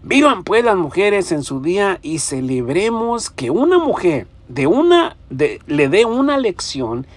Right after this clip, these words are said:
a la cosa que tenemos en Palacio Nacional como presidente. Sí, viva, viva la jueza, viva la presidenta de la Suprema Corte de Justicia,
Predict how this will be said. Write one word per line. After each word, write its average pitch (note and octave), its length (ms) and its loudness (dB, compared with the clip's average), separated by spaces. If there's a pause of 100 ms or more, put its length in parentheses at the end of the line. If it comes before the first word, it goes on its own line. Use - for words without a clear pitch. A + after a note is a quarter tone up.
(160)
a A#2+ 100 -4
la A#2+ 140 -2
cosa D#3+ 260 -2
que A2+ 120 -10
tenemos C#3+ 380 -4
en A#2 160 -6
Palacio C#3+ 400 -4
Nacional B2 520 -6
como A#2 220 -6
presidente. G2 720 -14 (180)
Sí, D3+ 400 -4 (320)
viva, D4 640 0 (200)
viva C4 440 0
la C3 160 -2
jueza, D#3+ 580 0 (100)
viva B3+ 400 0
la - 260 0 (600)
presidenta G3+ 1000 -2 (360)
de D3+ 100 2
la D3 100 2
Suprema E3 520 -2
Corte F3+ 360 0
de C#3 60 0
Justicia, F3+ 720 -4